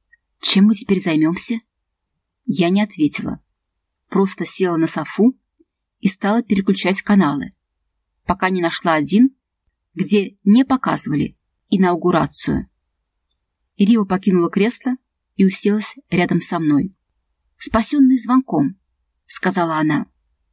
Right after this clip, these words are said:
Мы сидели и смотрели сериал. Рива периодически начинала болтать. «Я ничего не чувствую,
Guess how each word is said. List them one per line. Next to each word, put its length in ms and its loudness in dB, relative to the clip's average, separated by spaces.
Мы 120 4
сидели 520 2
и 80 0
смотрели 440 0
сериал. 460 0
Рива 300 2
периодически 840 -2
начинала 420 0
болтать. 640 -2
«Я 160 4
ничего 300 2
не 120 6
чувствую, 560 -4